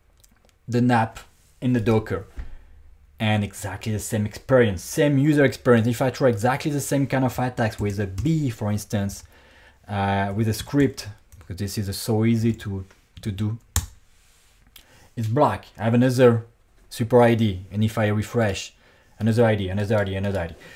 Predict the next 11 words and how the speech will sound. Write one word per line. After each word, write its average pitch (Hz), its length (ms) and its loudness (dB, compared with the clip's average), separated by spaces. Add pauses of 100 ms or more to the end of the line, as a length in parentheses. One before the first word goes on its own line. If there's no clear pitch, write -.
(200)
Okay, 117 320 -4
and 127 160 0
the 123 60 4
log 143 280 4
is 120 120 0
sent 113 240 0
to 110 60 -2
my 107 280 0
E 117 220 0
L 107 200 -6
K. 90 280 -6